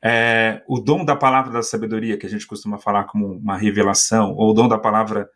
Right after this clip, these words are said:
aliás, o dom da palavra da ciência como uma revelação, o dom da palavra da sabedoria, como aquela palavra de sabedoria, de aconselhamento que não vem da pessoa, mas vem diretamente de Deus,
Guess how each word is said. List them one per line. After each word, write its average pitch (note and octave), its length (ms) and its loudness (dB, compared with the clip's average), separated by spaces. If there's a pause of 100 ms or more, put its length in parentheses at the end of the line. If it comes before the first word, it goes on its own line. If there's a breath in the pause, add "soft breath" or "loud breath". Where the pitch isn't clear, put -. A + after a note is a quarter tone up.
(180)
aliás, G2 400 -4
o G#2+ 80 -14
dom A2+ 140 2
da A2 80 2
palavra G#2+ 280 0
da G#2 40 2
ciência G#2+ 500 0
como G2+ 240 -2
uma G2 120 -2
revelação, G2+ 600 0
o G2 80 -2
dom B2+ 140 2
da A#2 100 2
palavra A2 260 0
da G#2+ 60 0
sabedoria, G2+ 600 -2 (340 loud breath)
como A#2 160 2
aquela A#2+ 240 0
palavra A2+ 300 0
de - 80 -10
sabedoria, A2 640 4
de G#2+ 80 2
aconselhamento G#2+ 920 2
que - 160 -10
não G#2+ 200 6
vem A#2 240 4
da G#2+ 80 4
pessoa, A2 500 2
mas G2+ 180 0
vem G#2+ 140 6
diretamente G#2 540 0
de G2+ 80 -10
Deus, G#2+ 340 2